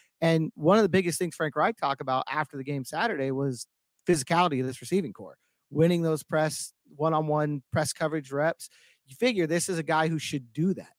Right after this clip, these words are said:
You know, here's a guy who's gonna come out, and if, if Mike Strachan does nothing else, he should win those one-on-one reps. And so it's gonna be interesting to see moving forward. The, the Lions are coming in Wednesday and Thursday.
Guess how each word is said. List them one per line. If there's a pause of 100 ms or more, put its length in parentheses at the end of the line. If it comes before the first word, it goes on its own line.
(120)
You
know,
here's
a
guy
who's
gonna
come
out,
and
if,
if (440)
Mike
Strachan
does
nothing
else, (240)
he
should
win
those
one-on-one
reps. (340)
And
so (320)
it's
gonna
be
interesting
to
see
moving
forward.
The,
the
Lions
are
coming
in
Wednesday
and
Thursday.